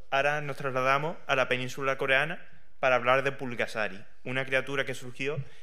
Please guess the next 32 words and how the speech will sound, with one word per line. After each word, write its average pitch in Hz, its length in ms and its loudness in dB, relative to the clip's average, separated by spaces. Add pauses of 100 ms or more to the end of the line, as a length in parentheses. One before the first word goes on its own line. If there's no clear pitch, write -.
(160)
en 127 100 -4
el 127 140 0
periodo, 139 560 2
eh, 123 340 -2
conocido 123 420 -2
como 120 260 0
Goryeo, 127 500 0 (280)
palabra 117 380 2
que 127 80 -2
da 123 80 4
nombre 120 320 -2
a 98 60 0
la 104 100 0
actual 107 360 -2
Corea, 139 400 -2 (500)
y 151 120 -4
que 147 100 2
hace 156 180 0
referencia 165 520 0
al 147 60 0
segundo 139 360 -2
reino 139 320 0
medieval 139 540 0
que 131 100 -2
logró 123 260 -2
unificar 139 560 0
todos 127 140 0
los 120 100 0
territorios 123 480 -4
de 127 80 2
la 120 80 2
península, 143 540 -4